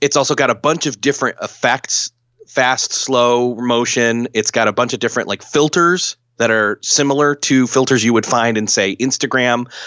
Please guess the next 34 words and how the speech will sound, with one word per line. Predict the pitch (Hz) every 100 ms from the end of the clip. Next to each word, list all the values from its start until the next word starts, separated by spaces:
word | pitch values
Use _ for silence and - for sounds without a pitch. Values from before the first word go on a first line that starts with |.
| - -
But | 127
what | 131
you | 139
can | 135 120
do | 127 151
is | 117
you | 127
can | 120 117 - - - _
compile | - 135 - 139 143 143
or | 123
composite | 113 123 - - 143 156 135 - 104
different | 123 131 123 104
versions | 123 131 123
of | 113 135
those | 117 104
filters | - 107 113 107 98 - - - _
and | 127 123 113
create | - - 151 139
your | 123 117 -
own | 127 135 135 139 135 - _ _
presets, | - 190 165 - 92 - -
if | 113 113
you |
will, | 107 98 92
to | 139
then | 127 120
pull | - 160 139
back | 123 117
out | 120 117 -
and | 104
apply | - 120 110
to | 101
certain | - 104 98
clips | - 120 - -